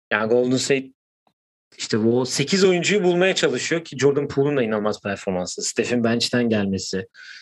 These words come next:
sakatlığından dolayı. Bench'ten gelip on yedi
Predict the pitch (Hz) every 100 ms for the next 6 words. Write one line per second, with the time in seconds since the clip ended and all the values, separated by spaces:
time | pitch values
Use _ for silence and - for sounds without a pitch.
0 | - - 107 107 - 104 101 98 95 92
1 | 95 90 104 110 117 113 120 139 - 143
2 | 139 120 123 127 -